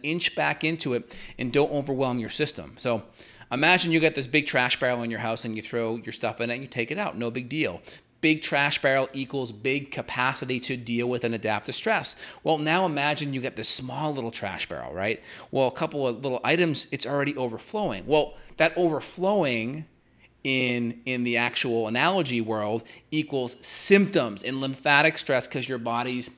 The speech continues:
detoxification trash bucket is very small and it gets overwhelmed very easily. It's small, just like that basket in your kitchen that's small, it gets overwhelmed and overflows very easy. So people that have small baskets,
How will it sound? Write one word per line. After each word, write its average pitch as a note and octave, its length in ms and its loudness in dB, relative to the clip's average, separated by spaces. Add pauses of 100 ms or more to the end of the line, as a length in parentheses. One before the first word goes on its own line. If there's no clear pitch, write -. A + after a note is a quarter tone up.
detoxification C3+ 960 -2
trash A#2 300 0
bucket A#2+ 380 -4
is B2+ 140 -6
very A#2 300 0
small A2+ 640 -2 (280)
and C#3 100 -4
it C3 60 -2
gets D3 240 -4
overwhelmed B2 580 0
very A#2 280 -2
easily. A#2+ 420 -4
It's A2 140 0
small, C3 420 2
just A#2+ 200 -4
like C3 180 2
that A2+ 200 0
basket A#2+ 380 0
in A2+ 100 -2
your A2 100 -6
kitchen G#3+ 360 -2
that's A2+ 180 -2
small, G2 440 -6 (360)
it B2 80 -4
gets - 280 0
overwhelmed A#2 440 -2
and A2+ 120 -4
overflows A2 680 -4
very F#2 260 -6
easy. A2 240 -6
So - 80 -12
people C3+ 240 -2
that A#2 80 0
have A2 100 0
small A#2+ 320 -2
baskets, F3+ 680 2